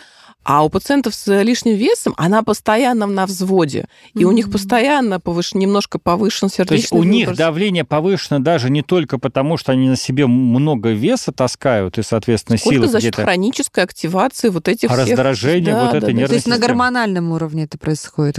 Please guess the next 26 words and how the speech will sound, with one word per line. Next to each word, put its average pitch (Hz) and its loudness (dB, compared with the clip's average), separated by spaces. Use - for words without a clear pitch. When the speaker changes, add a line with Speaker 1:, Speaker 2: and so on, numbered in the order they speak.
Speaker 1:
Ну, 392 6
и 254 -2
Speaker 2:
активация? - 0
Speaker 1:
потом 330 0
при 214 -2
далеко, 196 0
м, 165 -2
Speaker 2:
Мгм. 165 -4
Speaker 1:
зашедших 190 0
стадиях 262 0
тоже 175 0
ать-, 180 -2
активируются 165 0
те 170 2
системы, 165 -2
которые 156 0
вот 180 -2
на-, 151 2
нас, 165 0
запасательные 151 -2
системы, 131 -2
которые 147 0
нас 147 -2
защищали 151 0
Speaker 2:
Мгм. 147 2
Speaker 1:
от - -2